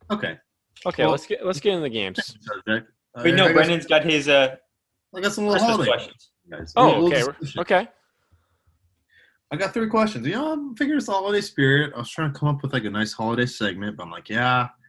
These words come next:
Speaker 1: not a lot of games on Christmas Day." I mean, i-, is it normal to have a football game on Christmas Day?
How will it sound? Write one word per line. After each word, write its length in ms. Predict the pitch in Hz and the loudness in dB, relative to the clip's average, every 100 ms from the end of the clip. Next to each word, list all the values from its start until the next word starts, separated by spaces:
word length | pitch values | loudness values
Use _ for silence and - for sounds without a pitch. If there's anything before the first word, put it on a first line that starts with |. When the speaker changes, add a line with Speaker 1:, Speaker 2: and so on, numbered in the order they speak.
| _ _ _ _ _ - | _ _ _ _ _ -10
Speaker 1:
not 180 | 107 | -4
a 40 | 127 | 0
lot 180 | 135 110 | 0 0
of 160 | 95 | -4
games 520 | - 110 110 107 - - _ _ | -4 -2 -2 -4 -8 -16 _ _
on 220 | - 104 104 | -8 -6 -6
Christmas 560 | - 101 - 98 85 | -8 -10 -8 -12 -12
Day." 560 | - 104 95 104 127 127 | -10 -6 -2 0 -2 -4
I 60 | 131 | -8
mean, 300 | 98 87 - _ _ _ _ - | -10 -10 -16 _ _ _ _ -16
i-, 80 | 123 | -6
is 100 | 147 | -2
it 60 | 214 | 0
normal 280 | 135 143 160 | 2 2 0
to 100 | 160 | -2
have 80 | 139 | -2
a 120 | 113 _ - _ | -6 _ -20 _
football 280 | 123 131 123 | -4 0 0
game 200 | 123 107 | -2 -4
on 180 | 101 107 | -8 -6
Christmas 340 | 107 113 107 | -8 -8 -8
Day? 240 | 104 104 | -8 -8